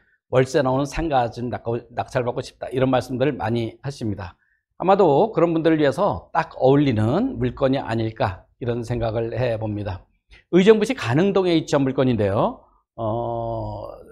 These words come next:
사 차선 도로에 위치한, 이, 일 층짜리 상가, 어, 세 동이고요.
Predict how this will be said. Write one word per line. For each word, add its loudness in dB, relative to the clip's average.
사 -6
차선 0
도로에 2
위치한, 2
이, -4
일 2
층짜리 0
상가, 0
어, -6
세 8
동이고요. 2